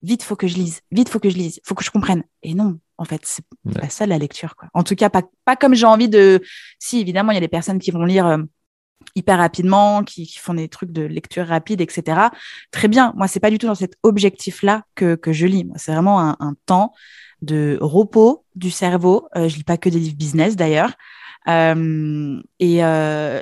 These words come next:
Speaker 1: et c'est un temps pour moi, c'est vraiment quinze minutes, focus quelque chose en dehors de, de, de la vie, quoi, en dehors des, des réseaux, en dehors de,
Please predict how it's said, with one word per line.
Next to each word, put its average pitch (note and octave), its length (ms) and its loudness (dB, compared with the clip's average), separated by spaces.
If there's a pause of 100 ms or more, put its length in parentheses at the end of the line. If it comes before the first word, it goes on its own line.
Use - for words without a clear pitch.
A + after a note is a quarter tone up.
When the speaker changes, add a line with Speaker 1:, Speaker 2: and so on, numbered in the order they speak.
Speaker 1:
et E3 140 -2
c'est E3 140 -6
un D#3+ 120 -2
temps B3+ 180 0
pour F3 200 -4
moi, C4 160 2
c'est - 120 -4
vraiment G#3+ 200 0
quinze C4+ 320 2
minutes, A3 440 2 (560)
focus B3 440 0
quelque A#3 340 0
chose B3+ 400 2 (140)
en B3+ 300 4
dehors A#3+ 380 6
de, G3+ 180 2
de, F#3 180 0
de F3+ 140 -2
la F#3 180 0
vie, B3+ 200 -4
quoi, F3+ 160 -10
en F3 60 -4
dehors G3 260 2
des, E3+ 120 -6
des D#3 200 -6
réseaux, G#3+ 480 4
en G3+ 140 2
dehors F3+ 300 2
de, E3 120 -4